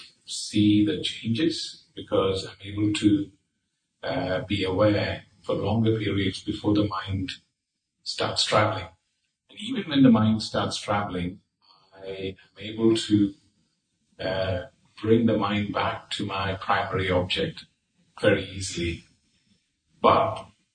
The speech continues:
this happens on and off, not all the time, and I feel confused.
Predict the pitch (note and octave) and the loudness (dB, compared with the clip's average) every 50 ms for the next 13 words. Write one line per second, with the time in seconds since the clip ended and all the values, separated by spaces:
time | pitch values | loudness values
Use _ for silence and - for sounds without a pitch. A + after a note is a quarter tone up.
0 | _ _ _ _ - - - - - - - - - _ _ _ _ _ _ _ | _ _ _ _ -8 -4 -4 -2 -2 -4 -6 -8 -16 _ _ _ _ _ _ _
1 | _ _ _ _ _ _ - - - A#2+ - - - B2 A#2 A2+ A2+ - - - | _ _ _ _ _ _ -20 -12 -10 -10 -8 -4 -6 -6 -4 -4 -6 -6 -6 -8
2 | - - A#2 A#2+ A#2+ A#2 A2+ A#2 A2+ A2 - - - - G#2 G#2 G#2+ G#2 G2+ G#2+ | -14 -14 -12 -8 -6 -6 -4 -4 -4 -6 -8 -12 -6 0 2 4 4 6 6 6
3 | A2+ A2+ A#2+ C3 - - B2+ A#2+ B2 C3 C3 B2+ B2 B2 A#2+ A#2+ A#2+ A#2 - - | 6 4 4 2 -2 -2 -2 -2 0 0 0 0 0 -2 -4 -4 -6 -8 -12 -12
4 | - A#2+ A#2 A#2 B2 A#2+ A#2+ A#2 A#2+ A#2+ A#2+ - - _ _ _ _ _ _ _ | -14 -14 -12 -12 -12 -14 -14 -10 -6 -4 -4 -4 -6 _ _ _ _ _ _ _
5 | _ _ _ _ _ _ _ _ _ _ _ _ _ _ _ _ _ _ _ _ | _ _ _ _ _ _ _ _ _ _ _ _ _ _ _ _ _ _ _ _
6 | _ _ _ _ _ _ _ _ _ _ - - - - _ - - A#2 A2 - | _ _ _ _ _ _ _ _ _ _ -16 -16 -16 -16 _ -6 -6 -6 -4 -2
7 | - C4+ C4+ - - - - - - - | 4 4 4 6 4 0 -2 -4 -8 -12